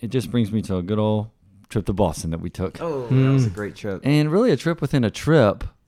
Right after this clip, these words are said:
Speaker 1: Uh, first, two comments on that. Roxbury and our wonderful event,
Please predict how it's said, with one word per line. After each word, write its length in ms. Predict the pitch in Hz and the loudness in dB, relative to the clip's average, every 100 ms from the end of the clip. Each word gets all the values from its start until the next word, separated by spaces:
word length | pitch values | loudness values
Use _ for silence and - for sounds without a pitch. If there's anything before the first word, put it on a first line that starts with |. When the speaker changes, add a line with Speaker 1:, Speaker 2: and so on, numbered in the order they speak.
| _ | _
Speaker 1:
Uh, 440 | 123 113 110 107 92 | 0 4 4 4 2
first, 440 | - 156 135 - _ _ | 0 0 -2 -8 _ _
two 140 | - 156 | -6 -2
comments 400 | 120 95 92 92 | 0 0 -2 -4
on 140 | 92 | -2
that. 220 | 92 95 - | -2 -4 -6
Roxbury 580 | 101 110 - 92 82 92 - _ _ - | -2 -2 -2 -4 -4 -4 -8 _ _ -8
and 280 | 92 92 90 | -4 -2 -2
our 240 | 90 87 - | -4 -6 -4
wonderful 560 | 104 113 82 87 85 | -2 0 -2 -4 -4
event, 380 | 87 85 85 | -8 -8 -6